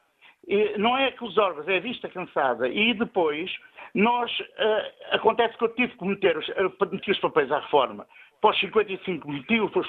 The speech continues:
papéis, assim que atingi, porque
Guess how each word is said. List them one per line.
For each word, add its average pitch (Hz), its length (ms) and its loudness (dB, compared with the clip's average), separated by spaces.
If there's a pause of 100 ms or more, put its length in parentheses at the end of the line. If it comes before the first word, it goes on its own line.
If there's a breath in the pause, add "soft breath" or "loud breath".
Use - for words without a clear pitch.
papéis, 143 480 2 (760 loud breath)
assim 185 260 2
que 208 60 4
atingi, 185 640 2 (340 loud breath)
porque 269 340 2